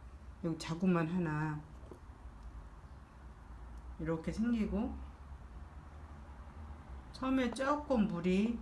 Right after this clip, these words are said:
이거보다 더 많이, 이거보다 더 많이 들었었는데, 지금은 빠지고, 여기 끝에만 그 물들고 새파래요. 변화가 없어요.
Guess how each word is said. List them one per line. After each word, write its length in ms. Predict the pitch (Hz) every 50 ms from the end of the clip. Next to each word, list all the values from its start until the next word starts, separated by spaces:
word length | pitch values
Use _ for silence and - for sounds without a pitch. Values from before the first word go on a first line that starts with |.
| - - - - - -
이거보다 340 | 180 185 190 185 175 170
더 220 | - 170 170 175 170
많이, 360 | 165 135 135 151 160 160 151
이거보다 440 | 147 151 160 180 180 180 170 175 160
더 120 | - 160 151
많이 380 | 147 127 135 151 165 165 151
들었었는데, 880 | - 170 160 170 165 - - 170 165 160 151 147 147 151 196 233 240 - - - - - - - - - - - - - - - - - - - -
지금은 400 | - - 180 180 175 175 170 -
빠지고, 480 | 226 240 277 269 240 240 202 175 160
여기 180 | 156 160 156 156 156 -
끝에만 640 | - 294 294 - 302 311 269 226 185 160 143 139 - - - - - - - - - - - - - - - - - - - - - - - - - - - - - - - - - - - - - -
그 100 | 170 160 - - - - - - - - -
물들고 640 | 160 165 170 175 165 170 160 147 147 190 233 262 - - - - - - - - - - - - - - - - - - - - - - - - - - - -
새파래요. 640 | - - - 285 285 - - - 233 190 151 135 135 - - - - - - - - - - - - - - - - -
변화가 440 | - - 175 185 196 196 190 180 170
없어요. 400 | 139 127 - - - 139 123 120